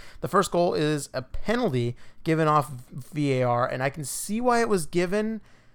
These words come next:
I just don't know if there was enough contact when you consider he's already taken a touch. The ball's gotten pretty far. I don't know.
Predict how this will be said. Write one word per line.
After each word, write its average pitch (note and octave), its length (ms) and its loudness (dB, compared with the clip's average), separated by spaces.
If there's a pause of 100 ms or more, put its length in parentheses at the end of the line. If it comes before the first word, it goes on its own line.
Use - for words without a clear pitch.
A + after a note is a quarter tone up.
(260)
I - 100 -6
just G3+ 260 -6
don't G3+ 160 -4
know F#3+ 100 2
if G3 80 0
there F#3+ 120 2
was F3 120 0
enough D#3 220 0
contact C#3 480 0
when B2+ 120 -2
you B2 80 0
consider C#3+ 300 -2
he's C#3+ 160 -2
already G#3+ 340 4
taken G3+ 360 2
a D3+ 60 4
touch. - 440 6 (300)
The - 60 -12
ball's D#3+ 220 -2
gotten C#3+ 260 -2
pretty E3+ 260 8
far. C#3 560 2 (640)
I C3+ 160 0
don't A2 120 -6
know. G#2 140 -10